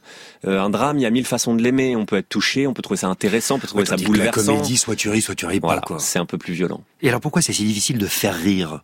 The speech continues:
Speaker 2: au cinéma ? en termes d'écriture, hein.
Speaker 1: Déjà, il y a tellement d'humour différent, et puis, euh, et puis il y a une, il y a peut-être un, mais il y a peut-être aussi une forme de snobisme. Moi, j'en parle volontiers, mais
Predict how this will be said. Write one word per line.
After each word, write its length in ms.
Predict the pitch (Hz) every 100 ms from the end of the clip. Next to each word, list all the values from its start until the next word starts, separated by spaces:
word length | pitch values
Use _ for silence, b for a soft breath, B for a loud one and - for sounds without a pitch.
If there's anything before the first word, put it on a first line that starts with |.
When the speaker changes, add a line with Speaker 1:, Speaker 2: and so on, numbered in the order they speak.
| -
Speaker 2:
au 80 |
cinéma ? 380 | 85 - 87 82 82 _ - -
en 60 | 104
termes 160 | 95
d'écriture, 440 | 101 - 113 143 87
hein. 140 | 78 B B B B B B B B B B B B B B B _
Speaker 1:
Déjà, 140 | - 107
il 60 |
y 20 |
a 40 | 101
tellement 260 | 107 113
d'humour 260 | 120 113 110
différent, 540 | 101 - 101 123 147
et 100 | 135
puis, 300 | 87 104 98
euh, 880 | 92 92 92 92 90 90 90 87 87 87 - -
et 120 | 104
puis 160 | - 107
il 20 |
y 40 |
a 40 | 101
une, 240 | 98 98 92 -
il 60 | -
y 60 | 110
a 60 |
peut-être 360 | - 127 135 -
un, 120 | 127 -
mais 140 | 104
il 20 |
y 60 | 110
a 40 |
peut-être 380 | 107 - 175 -
aussi 220 | 131 -
une 100 | 143
forme 220 | 123 120 117
de 80 |
snobisme. 500 | 107 117 117 147 139
Moi, 120 | 110 107
j'en 180 | 95
parle 180 | 92 107
volontiers, 480 | 107 110 110 147 147
mais 300 | 110 101 95